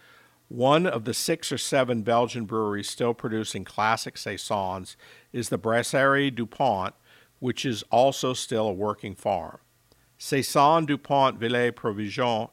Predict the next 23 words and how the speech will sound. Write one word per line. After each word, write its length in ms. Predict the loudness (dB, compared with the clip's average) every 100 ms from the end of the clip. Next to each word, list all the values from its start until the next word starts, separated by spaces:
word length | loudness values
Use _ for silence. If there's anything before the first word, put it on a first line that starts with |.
| -6
is 280 | -2 -2 0
their 240 | 2 2
flagship 720 | 2 2 2 2 -4 -6 -6
brew, 400 | -4 -2 -4 -6 _ -20 -20 -18
and 140 | -8 -8
it's 160 | -4
a 40 | -6
dry, 600 | -2 4 6 6 2 -4 -4
effervescent, 640 | -2 -2 -2 0 0 -2 -10 -10
and 140 | -4
hoppy 360 | 2 2 2 -4
delight. 460 | -4 -2 -4 -6 _ _ _ _ -8
It's 200 | -6 -4
incredibly 720 | -6 -4 0 2 2 0 -2
refreshing 680 | -2 -2 0 -2 -2 -8 -8
and 160 | -8 -6
pairs 380 | 0 0 0 -4
exceptionally 540 | -4 -2 -2 -4 -4
well 380 | 0 2 4 2
with 160 | -2
almost 400 | -6 -6 -6 -8
any 220 | -8 -8 -6
food. 320 | -6 -6